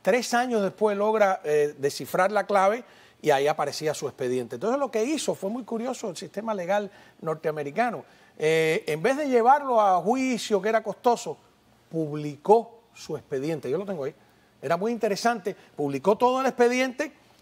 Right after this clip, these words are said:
lo puso en manos de inmigración y Cuba rápidamente hizo así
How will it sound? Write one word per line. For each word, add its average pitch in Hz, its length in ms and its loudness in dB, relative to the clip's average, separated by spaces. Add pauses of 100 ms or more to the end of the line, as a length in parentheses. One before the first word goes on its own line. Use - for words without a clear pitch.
(180)
lo 170 260 0
puso 277 280 -2
en 240 100 0
manos 254 280 2
de 240 80 2
inmigración 233 720 0 (460)
y 180 100 -4
Cuba 240 360 2
rápidamente 214 640 -2
hizo 208 140 -4
así 247 260 -6